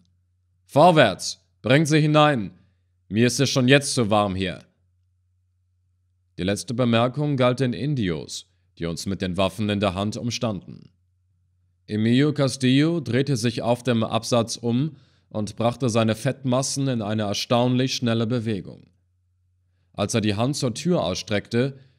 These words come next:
bemerkte ich mit Abscheu die dunklen Flecken unter seinen Armen und auf dem Rücken, die sich innerhalb kurzer Zeit ausgebreitet hatten. Tatsächlich empfing uns in dem geräumigen Raum eine sehr angenehme Kühle.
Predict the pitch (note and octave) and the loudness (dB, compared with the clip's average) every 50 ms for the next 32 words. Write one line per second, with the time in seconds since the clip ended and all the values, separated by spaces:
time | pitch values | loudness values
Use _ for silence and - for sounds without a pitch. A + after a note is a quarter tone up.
0 | _ _ _ _ D#2+ F2+ G2 G#2 A#2+ B2+ - - A#2+ A2 - A#2 G#2+ F2 - - | _ _ _ _ -4 -2 0 0 -2 -2 -2 -4 -6 -4 -2 -2 -2 -2 -2 -4
1 | A2 A#2 - - - - C3 B2 C3 C#3 B2 A2 G2+ E2+ A2+ A2+ A#2 A2+ A#2 B2+ | -4 -4 -4 -6 -4 -2 0 0 0 0 -2 -2 -4 -2 0 0 -2 0 0 -2
2 | A2 G#2+ G#2+ - - B2+ C#3 C3+ - A2 F#2 E2 E2+ F2 F2 F2+ F2+ E2+ F#2 F2+ | -2 -2 -4 -4 -2 -2 -2 -2 -4 -8 -6 -6 -6 -4 -4 -4 -4 -2 -2 -4
3 | F2+ F#2 F2+ E2+ F2+ F#2 F#2+ F#2 F#2 G2 G2+ G2+ G#2+ A2+ G2+ A2+ A2 A2+ G#2 G#2+ | -4 -4 -6 -6 -4 -4 -4 -2 -2 -2 -2 -2 -2 -4 -4 -4 -4 -4 -6 -6
4 | - - A2 G#2 A2+ B2+ A#2+ - F#2+ F2+ E2 D2 - _ _ _ _ _ _ _ | -4 -4 -2 -2 -2 -2 -4 -4 -6 -6 -8 -10 -14 _ _ _ _ _ _ _
5 | _ F#2+ F2+ E2 F#2 E2+ - D#2 G2+ G2+ F#2+ F#2 F#2+ F#2 F2 - A#2+ A2 A2 - | _ -8 -6 -4 -6 -8 -6 -6 -4 -4 -2 -2 -2 -4 -4 -4 -4 -4 -2 -2
6 | A#2+ G#2 F2+ - - A2 G#2 G#2+ G#2 - - A2+ B2 B2 - - G#2 E2 E2 D#2+ | -2 -2 -2 -2 0 0 0 0 0 -4 -4 -2 -2 -2 -2 -6 -8 -6 -6 -6
7 | E2 E2 - E2+ D#2 - F#2 D2+ - B1 A#1 A1+ - _ _ _ _ _ _ _ | -6 -6 -8 -10 -10 -10 -12 -14 -14 -18 -20 -20 -20 _ _ _ _ _ _ _
8 | _ _ _ _ _ _ _ _ _ _ _ _ _ _ _ _ _ _ _ _ | _ _ _ _ _ _ _ _ _ _ _ _ _ _ _ _ _ _ _ _
9 | _ _ - A2 G#2 - - B2+ C#3+ C3+ - E3 D3+ - C#3 A#2+ G#2+ - C#3 C#3 | _ _ -4 -4 -2 -2 0 -2 -2 -2 -4 -8 -6 -4 -4 -4 0 0 0 2
10 | C#3 C3 B2 A#2 A2+ A#2+ A2+ A2 A2+ G#2+ F#2+ A2 G2+ F#2 G#2+ A2+ A#2 A#2 A#2+ A2 | 4 2 2 2 0 -2 0 0 0 0 0 0 0 2 2 2 2 2 0 0
11 | G2 G#2+ G#2+ G2 G2 G2+ G#2+ G#2+ A#2 C3 D3+ D#3 D3 - - A#2 A#2 A#2 A#2 A2+ | 0 -2 -2 0 0 0 0 0 0 0 -2 -4 -6 -6 -6 -4 -2 -2 -2 -2
12 | F#2+ G#2+ A2+ A#2 B2 C3 B2+ - - A2+ A2+ A2+ A2+ A2 A2 A2 A2 A2+ A2+ A#2 | 0 0 0 0 0 0 -2 -4 -6 -4 -4 -2 0 0 0 2 2 2 2 0
13 | A2+ A#2 - A#2+ A#2 A2 F2+ D#2+ C2+ B1+ - | -2 -2 -4 -2 -2 -2 -2 -6 -10 -14 -18